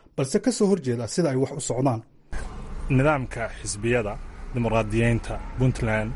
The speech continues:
Speaker 2: iyo guud ahaanba Soomaaliya wax aad iyo aad loogu baahan yahay. Eh, Puntland mudda madaxdii kala duwaneyd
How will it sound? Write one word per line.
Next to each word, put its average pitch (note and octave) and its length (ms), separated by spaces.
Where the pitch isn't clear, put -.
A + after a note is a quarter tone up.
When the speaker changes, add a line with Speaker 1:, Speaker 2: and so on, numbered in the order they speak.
Speaker 2:
iyo A#2 100
guud A#2 140
ahaanba A#2+ 260
Soomaaliya A2+ 440
wax G#2+ 120
aad A#2 160
iyo A2 100
aad G#2 120
loogu G2+ 160
baahan G2 280
yahay. C3 200
Eh, A2 140
Puntland B2+ 360
mudda B2+ 320
madaxdii B2 340
kala A2 220
duwaneyd A2 500